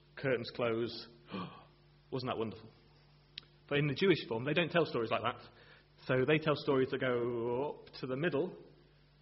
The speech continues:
and then kind of peter out again. So they're kind of, they're, they're built to the middle. So there's quite a lot of this in the Bible. So the, one of the simplest ones is where Jesus says, uh, "The first will be last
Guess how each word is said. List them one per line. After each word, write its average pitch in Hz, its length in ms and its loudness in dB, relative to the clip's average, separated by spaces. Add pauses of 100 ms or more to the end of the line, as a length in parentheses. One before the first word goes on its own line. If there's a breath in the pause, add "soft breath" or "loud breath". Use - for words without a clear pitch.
(180)
and 117 340 -4
then 120 160 -8
kind 123 160 -8
of 117 80 -14
peter 131 240 -6
out 127 200 -4
again. - 180 -12 (1000 soft breath)
So 123 80 -2
they're 120 100 -2
kind 120 160 -4
of, 117 100 -12
they're, 135 260 0 (260)
they're 127 100 -4
built 135 320 -2
to 127 60 -8
the 117 80 -4
middle. 117 260 -4
So 131 240 0 (600 loud breath)
there's 143 120 -4
quite 208 160 6
a 160 60 4
lot 175 120 6
of 151 60 4
this 151 140 2
in 139 80 0
the 127 60 -2
Bible. 127 280 2
So 151 120 -2
the, 131 160 -4
one 175 120 2
of 143 40 -2
the 131 80 0
simplest 196 360 0
ones 131 240 -2
is 123 140 -2
where 135 100 0
Jesus 156 380 0
says, 135 340 0 (720 loud breath)
uh, 123 180 2
"The 113 100 -6 (140)
first 190 260 4
will 151 80 0
be 131 100 0
last 143 440 0